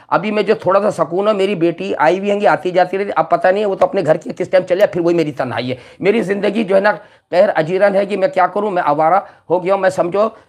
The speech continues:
ड्रामे लिख रहा हूँ, ये अपने सब अफसाने ज़िंदगी के लिए, यही मेरी ज़िंदगी की चल रही है जब तक मेरी ज़िंदगी है।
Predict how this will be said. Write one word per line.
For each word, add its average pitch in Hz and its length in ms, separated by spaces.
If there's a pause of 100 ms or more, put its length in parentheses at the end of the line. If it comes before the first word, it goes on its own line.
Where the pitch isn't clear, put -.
ड्रामे 156 340
लिख 175 160
रहा 175 80
हूँ, 185 80
ये 175 60
अपने - 180
सब 131 260
अफसाने 139 360
ज़िंदगी 156 380
के 175 80
लिए, 185 120
यही 151 180
मेरी 139 200
ज़िंदगी 127 360 (360)
की 156 100 (120)
चल 156 120
रही 156 120
है 170 60
जब 143 140
तक - 60
मेरी 123 260
ज़िंदगी 90 380
है। 82 160